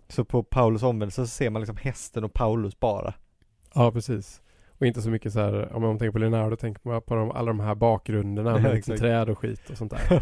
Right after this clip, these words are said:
Speaker 1: precis.
Speaker 2: Nej, inget sånt.
Speaker 1: Inget sånt, det är bara svart i bakgrunden.
Speaker 2: Ja, och alla dessa tavlor är ju kvar då på de ställena dit de beställdes av Caravaggio. Alltså där, där de är tänkta att vara.
Speaker 1: Mm.
Speaker 2: Och där han då, han har ju varit där liksom och satt upp dem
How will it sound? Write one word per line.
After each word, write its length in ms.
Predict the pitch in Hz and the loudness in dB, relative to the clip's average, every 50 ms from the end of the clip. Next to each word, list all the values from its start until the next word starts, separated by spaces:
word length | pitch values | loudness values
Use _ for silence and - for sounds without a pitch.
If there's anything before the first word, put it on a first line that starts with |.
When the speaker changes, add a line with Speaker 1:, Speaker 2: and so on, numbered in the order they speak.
| - - | 2 0
Speaker 1:
precis. 400 | 131 117 - 123 113 - - - 127 - | -4 -4 -2 -4 -4 -4 -4 -6 -6 -4
Speaker 2:
Nej, 100 | 127 127 - | -6 -4 -2
inget 260 | - 135 127 127 120 | -2 0 0 0 -2
sånt. 280 | - 117 117 127 - - | -2 -6 -8 -6 -2 0
Speaker 1:
Inget 260 | 139 135 131 131 - | 0 2 2 2 0
sånt, 180 | - 117 107 95 | 0 -2 0 2
det 60 | 113 | 2
är 40 | 117 | 4
bara 200 | 120 131 113 107 | 4 4 4 4
svart 420 | - - 110 110 - - - - | 2 -2 -4 -4 -4 -4 -6 -6
i 20 | 113 | -6
bakgrunden. 400 | 101 98 - - 107 - - - _ - _ | -6 -6 -6 -8 -12 -16 -16 -18 _ -8 _
Speaker 2:
Ja, 220 | - 131 120 110 - _ - - _ - | -2 -2 -2 -4 -6 _ -20 -20 _ -8
och 180 | - 151 - | -4 0 2
alla 120 | 151 131 131 | 2 4 2
dessa 160 | 143 139 147 | 2 0 -2
tavlor 300 | - 139 131 117 110 113 | 0 0 2 2 4 2
är 40 | 113 | 2
ju 60 | 113 | 2
kvar 280 | - - 127 127 135 127 | 2 4 4 6 6 4
då 80 | 107 | 4
på 120 | - - 110 | 2 -2 -2
de 160 | 104 95 95 | -2 -4 -4
ställena 460 | - - 120 107 101 101 104 104 107 | -4 -2 -2 -2 -2 -2 -2 -4 -4
dit 300 | 107 101 113 110 104 - | -4 -2 -2 -2 -2 -2
de 140 | - 101 98 | -4 -4 -4
beställdes 800 | 101 98 - 117 107 92 90 95 101 127 156 147 - - - - - - - - - - - _ _ _ - - | -4 -4 -4 -4 -4 -4 -4 -4 -4 -4 -4 -4 -6 -10 -14 -20 -20 -20 -20 -20 -20 -20 -20 _ _ _ -20 -8
av 220 | - - 117 107 107 | -2 0 0 0 0
Caravaggio. 480 | - 113 110 101 92 - - - - - | 0 -2 0 0 -2 -2 -6 -8 -8 -8
Alltså 180 | 113 - 123 113 | -6 -4 -2 0
där, 440 | 117 113 110 107 107 101 101 98 - _ _ _ _ _ _ _ _ | 2 2 2 2 2 0 -2 -6 -8 _ _ _ _ _ _ _ _
där 140 | - 156 156 | 0 2 4
de 120 | 151 139 | 4 2
är 40 | 135 | 0
tänkta 520 | - - 143 131 110 104 - - - 147 135 | 0 0 0 0 0 -4 -4 -2 0 0 0
att 140 | 120 - | 0 0
vara. 340 | 135 123 113 104 101 127 143 - _ _ - | 0 0 2 2 0 -2 -4 -6 _ _ -8
Speaker 1:
Mm. 200 | 113 113 123 170 | -6 -6 -4 -2
Speaker 2:
Och 60 | 147 | 0
där 80 | 127 123 | 0 2
han 260 | 113 120 131 143 147 | 2 2 0 0 0
då, 220 | 127 110 104 104 110 | 0 0 0 0 -2
han 200 | 110 120 131 156 | -2 -4 -4 -4
har 60 | 175 | -2
ju 60 | 175 | -2
varit 260 | 151 139 127 113 - | -2 -2 -2 -2 0
där 260 | - 120 156 - - | -2 -2 -2 -2 -4
liksom 280 | 117 98 - - - 110 | -6 -8 -10 -10 -8 -8
och 120 | 104 - | -8 -6
satt 160 | - 113 - - | -6 -6 -4 -4
upp 240 | 117 - - - | -6 -6 -6 -6
dem 300 | - 117 104 101 101 101 | -4 -4 -4 -4 -6 -10